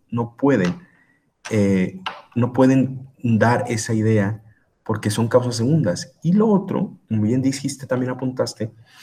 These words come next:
es que, eh, las ciencias hablan de las cosas,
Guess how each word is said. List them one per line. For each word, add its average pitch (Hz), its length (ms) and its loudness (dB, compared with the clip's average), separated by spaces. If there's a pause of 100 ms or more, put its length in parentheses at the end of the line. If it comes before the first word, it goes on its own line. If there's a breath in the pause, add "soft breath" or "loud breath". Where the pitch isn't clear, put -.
(300 loud breath)
es 117 160 0
que, 131 360 0
eh, 101 460 0 (240)
las 107 220 0
ciencias 127 600 2
hablan 123 260 2
de 117 80 2
las 101 140 0
cosas, - 460 -4